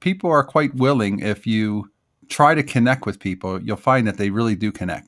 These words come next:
back. And I met photographers in Rhino who were walking around, one with a film camera, one with a digital. And we talked photography, and I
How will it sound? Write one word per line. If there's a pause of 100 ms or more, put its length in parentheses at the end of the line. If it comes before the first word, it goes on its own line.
(140)
back. (1000)
And
I
met
photographers
in
Rhino
who
were
walking
around, (720)
one
with
a
film
camera,
one
with
a
digital. (540)
And
we
talked
photography,
and (300)
I